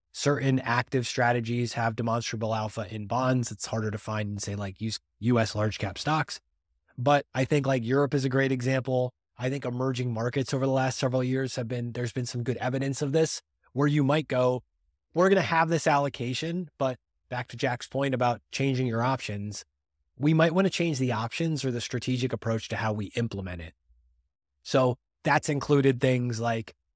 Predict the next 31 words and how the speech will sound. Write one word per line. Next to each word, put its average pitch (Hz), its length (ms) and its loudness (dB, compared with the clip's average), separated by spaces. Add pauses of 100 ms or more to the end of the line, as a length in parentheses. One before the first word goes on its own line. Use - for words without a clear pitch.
(100)
using 143 480 0
more 131 280 0
growth 131 480 2
or 117 300 -4
active 127 440 0
oriented 127 560 2
managers 120 680 -4
in 123 280 -4
Europe 127 360 0
for - 140 -8
the 120 60 -2
last 117 360 -2
ten 123 220 0
years 117 380 0
would 110 100 -6
be 113 100 -2
one 113 240 -2
prime 120 220 0
example. 113 580 -2 (300)
With 120 300 2 (220)
post-Brexit, 131 1080 2
with 123 100 -4
everything 131 300 2
that 127 160 -2
was 127 100 0
going 127 240 2
on 127 100 0
to 123 60 0
the 117 80 0
banking 123 380 -2
industry, 113 600 -6